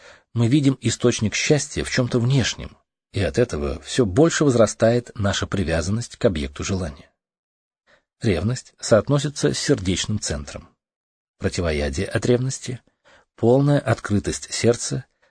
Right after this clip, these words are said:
возникающая после того, как мы обратимся к своей истинной природе. Увидеть страдания своего собственного мира нетрудно. Наш удел — рождение, болезни и смерть. Из-за постоянных перемен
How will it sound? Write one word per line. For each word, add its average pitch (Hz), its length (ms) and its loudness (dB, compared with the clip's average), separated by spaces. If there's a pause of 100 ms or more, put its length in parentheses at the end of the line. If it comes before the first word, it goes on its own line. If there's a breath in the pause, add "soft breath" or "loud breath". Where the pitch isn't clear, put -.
возникающая 113 760 2
после - 320 -4
того, 101 340 0
как - 220 -2
мы 92 140 0
обратимся 101 680 -4 (220)
к - 60 -12
своей 80 380 -2
истинной 80 520 -6
природе. - 560 -10 (880)
Увидеть 127 400 2
страдания 101 600 0
своего 87 500 -4
собственного 76 680 -4
мира 104 480 -2 (180)
нетрудно. 127 580 -2 (920 soft breath)
Наш 107 280 2
удел — 101 400 0 (300)
рождение, 113 640 0
болезни 78 680 -4
и - 80 -8
смерть. - 540 -10 (800 loud breath)
Из-за 113 220 2
постоянных 139 640 2
перемен 113 540 2